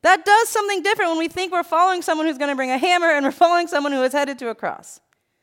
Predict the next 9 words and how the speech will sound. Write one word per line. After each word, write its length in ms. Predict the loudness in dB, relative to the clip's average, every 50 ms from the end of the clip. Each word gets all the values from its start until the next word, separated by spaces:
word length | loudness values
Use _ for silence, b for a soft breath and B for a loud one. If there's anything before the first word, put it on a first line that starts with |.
| _ _ _ _ _ _ _ _ _ _ _ _ _ _ _ _ _
And 180 | -4 -4 -4 -2
could 220 | -2 0 0 2
it 160 | 0 0 0
be 400 | 0 0 0 2 0 0 -2 -2
that 300 | 0 0 0 0 -2 -4
Jesus' 600 | -4 -2 0 0 0 0 -2 -4 -4 -6 -6 -6
work 500 | -6 -8 -6 -2 0 2 2 0 0 -2 -2
and 320 | -2 -2 -2 -2 -4 -2 0
road 440 | 2 2 2 2 2 0 -2 -4